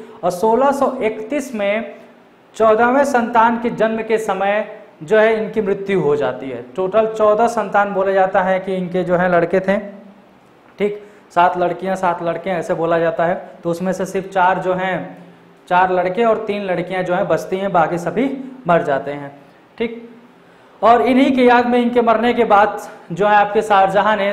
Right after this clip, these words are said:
ताजमहल का निर्माण कराया, जो संसार का सबसे प्रसिद्ध एक तरह से बोल सकते हो, और ये इसे नाइनटीन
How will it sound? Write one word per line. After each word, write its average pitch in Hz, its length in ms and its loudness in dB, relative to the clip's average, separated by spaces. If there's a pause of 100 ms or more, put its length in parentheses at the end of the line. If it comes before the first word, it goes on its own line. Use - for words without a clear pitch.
ताजमहल 190 480 2
का 190 120 2
निर्माण 175 360 0
कराया, 175 220 2
जो 175 140 0
संसार 175 440 0
का 175 100 -4
सबसे 170 280 -6
प्रसिद्ध 190 480 -6
एक 170 220 0
तरह 170 160 -2
से 170 140 -8
बोल 165 200 -2
सकते 170 340 -8
हो, 175 120 0
और 175 200 2
ये 175 220 -6
इसे 170 280 -6
नाइनटीन 165 480 -4